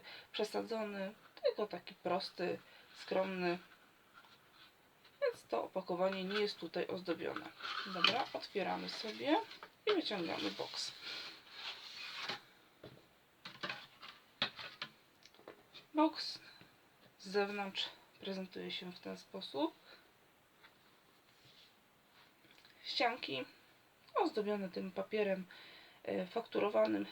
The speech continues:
e, jasny szary, ciemny szary, ze wszystkich stron tak samo. I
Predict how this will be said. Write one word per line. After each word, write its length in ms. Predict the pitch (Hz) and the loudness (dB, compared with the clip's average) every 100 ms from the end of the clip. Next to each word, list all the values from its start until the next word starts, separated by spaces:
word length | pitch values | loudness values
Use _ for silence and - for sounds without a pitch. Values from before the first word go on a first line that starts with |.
| - - - | -10 -14 -8
e, 140 | 202 | -6
jasny 460 | 202 220 233 - 240 | 2 4 4 2 2
szary, 360 | - 208 196 | 4 4 2
ciemny 360 | 185 190 190 190 | 0 0 0 0
szary, 480 | - 185 190 269 415 - - - - | 0 0 2 2 2 -2 -14 -14 -4
ze 80 | 247 | -2
wszystkich 400 | - - 190 180 | -2 -6 -12 -10
stron 320 | - 185 175 | -6 -4 -4
tak 180 | 175 - | -6 -8
samo. 500 | - 180 202 302 453 - - - - - - - - - - - - - - _ | -6 -4 2 2 2 -4 -20 -20 -20 -20 -20 -20 -20 -20 -20 -20 -20 -20 -20 _
I 100 | - | 2